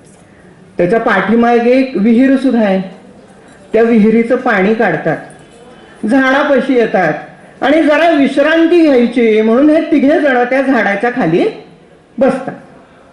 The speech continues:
बसतात. आता भूक लागली आहे म्हणून पहिले जे दोन मित्र असतात ना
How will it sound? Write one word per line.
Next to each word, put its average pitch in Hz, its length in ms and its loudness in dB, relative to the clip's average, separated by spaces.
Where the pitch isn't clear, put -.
बसतात. 185 560 -2
आता 175 200 0
भूक 240 340 2
लागली 202 400 0
आहे 165 320 -4
म्हणून 240 400 2
पहिले 262 680 0
जे 311 120 2
दोन 285 240 2
मित्र 269 300 0
असतात 226 420 -2
ना 175 240 0